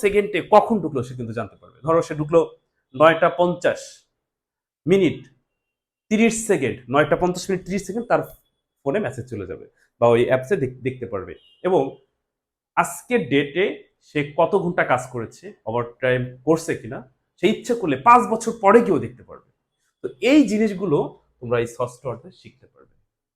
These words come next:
মানে আইসিটি বইয়ের প্রতিটা অধ্যায়ের, প্রতিটা অধ্যায়ের, আহ, যেই, মানে, একটা অধ্যায়ের সাথে আরেকটা অধ্যায়ের মিল নাই,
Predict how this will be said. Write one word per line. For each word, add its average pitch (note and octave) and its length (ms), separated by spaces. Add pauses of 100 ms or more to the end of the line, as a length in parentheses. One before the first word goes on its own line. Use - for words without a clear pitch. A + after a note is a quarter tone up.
(460)
মানে G#2+ 180
আইসিটি B2 360
বইয়ের F#3+ 280
প্রতিটা E3+ 300
অধ্যায়ের, C#3 680
প্রতিটা B2+ 280
অধ্যায়ের, B2 440 (840)
আহ, C2+ 140 (460)
যেই, E3+ 540 (220)
মানে, A2 140 (480)
একটা C#3+ 220
অধ্যায়ের G#3 160
সাথে G#3+ 160
আরেকটা F#3 220
অধ্যায়ের F3 200
মিল C#3+ 180
নাই, C3+ 200